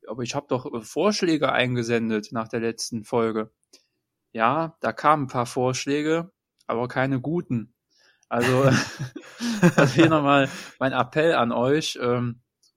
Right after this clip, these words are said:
Speaker 1: auch du, ne, hier, der das gerade hört, weiß ich, auf dem Weg zur Arbeit oder so, mach dir an der nächsten Ampel mal ein paar Gedanken, weihnachtliche
Speaker 2: <laughs>
Speaker 1: Themen,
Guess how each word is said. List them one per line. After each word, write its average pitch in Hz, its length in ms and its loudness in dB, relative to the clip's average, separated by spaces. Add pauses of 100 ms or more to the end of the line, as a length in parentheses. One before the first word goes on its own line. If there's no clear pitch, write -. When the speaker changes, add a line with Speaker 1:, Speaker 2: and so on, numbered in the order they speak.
(680)
Speaker 1:
auch 139 260 -6
du, 147 300 -2
ne, 147 280 -2
hier, 143 180 0
der 139 100 0
das 127 200 -2
gerade 131 280 0
hört, 143 240 0
weiß 135 200 0
ich, 139 60 -6
auf 135 60 -4
dem 127 100 -4
Weg 131 200 -4
zur - 160 0
Arbeit 147 340 0
oder 143 260 -4
so, 143 180 -2
mach 143 180 -4
dir 127 120 -4
an 127 60 -4
der 127 80 -4
nächsten 143 300 -10
Ampel 156 300 -6
mal 131 120 0
ein 123 80 -6
paar 135 160 -2
Gedanken, 139 600 -2 (500)
weihnachtliche 135 600 -4
Speaker 2:
<laughs> - 0 -
Speaker 1:
Themen, 160 380 -2